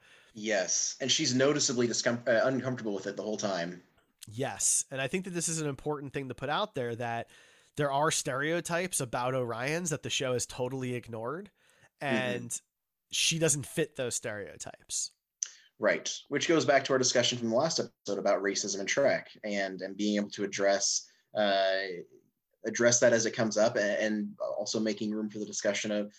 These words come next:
Speaker 1: you've got generalizations of a certain race or species, but, um, individual characters, individual beings are, you know,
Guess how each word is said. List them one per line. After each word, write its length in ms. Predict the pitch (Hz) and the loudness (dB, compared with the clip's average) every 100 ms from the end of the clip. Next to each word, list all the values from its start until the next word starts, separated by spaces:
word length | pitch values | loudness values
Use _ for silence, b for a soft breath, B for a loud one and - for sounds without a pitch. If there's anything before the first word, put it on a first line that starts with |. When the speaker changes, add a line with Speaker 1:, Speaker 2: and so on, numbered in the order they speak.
| B B - | B B -10
Speaker 1:
you've 140 | 107 | 2
got 160 | 113 101 | 4 4
generalizations 1000 | 113 110 104 104 104 - 101 98 98 - | 0 0 0 2 0 0 -4 -6 -8 -6
of 280 | 104 98 | -2 -4
a 80 | 92 | -4
certain 320 | - 92 90 | -6 -4 -8
race 320 | 92 92 92 92 | -8 -6 -6 -6
or 40 | |
species, 600 | - 98 92 95 90 - b b _ 90 | -6 -6 -6 -6 -8 -12 b b _ 0
but, 340 | 101 95 95 - - _ | 4 4 2 -8 -14 _
um, 480 | 95 95 92 92 90 _ _ 76 - _ 104 | 0 2 0 -4 -10 _ _ -20 -20 _ -8
individual 500 | 117 110 101 131 120 | -2 0 0 0 0
characters, 480 | - 95 92 98 95 | -2 -4 -2 -4 -2
individual 460 | 110 107 117 104 101 - _ _ - 107 | -2 -2 -2 -4 -6 -12 _ _ -16 -4
beings 520 | 143 113 98 98 - | 0 0 0 -6 -4
are, 160 | 110 - | -4 -4
you 140 | 113 | -4
know, 100 | 95 | -4